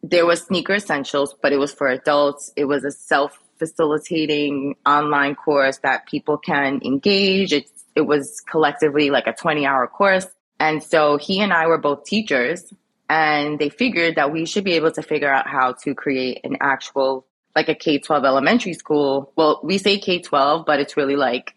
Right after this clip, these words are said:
six to twelve. K through six can use it, but the teacher would have to be really crafty in how she, like, manipulated some of the content, but it's doable. So we sat down and we broke it out. So the original course was six modules. We used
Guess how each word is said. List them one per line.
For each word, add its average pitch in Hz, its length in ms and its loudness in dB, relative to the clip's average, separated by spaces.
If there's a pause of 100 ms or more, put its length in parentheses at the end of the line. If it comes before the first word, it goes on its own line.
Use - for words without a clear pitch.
(140)
six - 460 -4
to 185 120 -6
twelve. 139 580 2 (100)
K 214 480 2
through 185 320 0
six 180 360 -2
can 160 220 -6
use 151 220 -2
it, 190 280 0
but - 320 0
the 165 100 2
teacher 180 360 -4
would 170 140 0
have 147 180 -2
to 143 80 -8
be 147 140 -8
really 131 240 -4
crafty 127 520 -2
in 127 80 -4
how 127 220 0
she, 131 720 -2 (300)
like, 147 300 0
manipulated 147 840 0
some 135 200 -2
of 127 120 -2
the 123 80 -4
content, 190 540 -2 (160)
but 196 160 2
it's 214 180 -2
doable. 143 520 -2 (260)
So 165 160 0
we 151 120 -2
sat - 320 -2
down 147 420 0
and 139 220 -6
we 135 480 -4 (260)
broke 156 300 0
it 175 80 2
out. 147 340 2 (140)
So 156 400 2
the 160 100 2
original 165 460 0
course 160 300 -2
was 147 140 -6
six 175 200 -6
modules. 135 600 -2
We 147 140 -4
used 170 380 -4